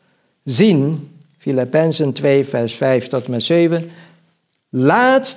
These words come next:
daarom die gezindheid in u zijn, die ook in Christus Jezus was, die,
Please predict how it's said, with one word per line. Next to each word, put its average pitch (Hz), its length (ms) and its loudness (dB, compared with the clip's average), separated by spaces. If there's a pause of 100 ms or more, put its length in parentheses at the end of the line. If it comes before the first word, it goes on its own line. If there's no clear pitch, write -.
daarom 220 760 4
die 175 200 4
gezindheid 196 1040 2
in 160 460 0
u 277 260 6
zijn, 185 680 4
die 156 300 0
ook 196 340 4
in 254 320 0 (100)
Christus 233 640 2
Jezus 165 520 4
was, 123 460 0 (720)
die, 147 640 2